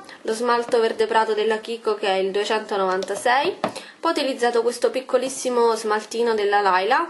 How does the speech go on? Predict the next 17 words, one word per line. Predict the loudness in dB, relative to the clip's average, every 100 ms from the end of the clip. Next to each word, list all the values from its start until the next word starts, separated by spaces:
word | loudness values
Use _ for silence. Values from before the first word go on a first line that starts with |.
| -2
per | 0 0 2
le | 2 2 2
nail | 2 2
art, | 2 0 0 0
che | 2
non | 2
ha | 2
numero | 2 2 2
ma | 2 0
è |
quello | 2 2 2
lì | 2 -2
con | -2 -4 0
tutti | -2 -2 -6 -6 -4
i | -6 -4
glitter | -4 -4 -4 -2 0 2 2 4
argentati, | 2 0 -4 -2 0 0 0